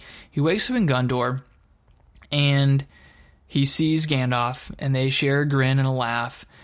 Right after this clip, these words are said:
Merry and Pippin come jumping in on the bed. They're having a good time, just, like, reuniting as friends. Aragorn comes, Gimli comes, Legolas comes. They all smile, and they share this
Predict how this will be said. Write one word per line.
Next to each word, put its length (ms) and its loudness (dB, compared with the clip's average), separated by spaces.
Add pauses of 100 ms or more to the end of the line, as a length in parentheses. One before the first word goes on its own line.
(120)
Merry 320 4
and 120 0
Pippin 340 2
come 280 0
jumping 420 0
in 120 2
on 180 2
the 80 2
bed. 340 0
They're 100 2
having 220 0
a 40 2
good 320 0
time, 380 -2
just, 240 0
like, 300 -2
reuniting 580 2
as 160 0
friends. 680 -4 (920)
Aragorn 560 4
comes, 540 2
Gimli 400 2
comes, 500 -2
Legolas 380 0
comes. 280 -2
They 60 0
all 100 -2
smile, 500 2
and 80 2
they 60 0
share 300 0
this 280 0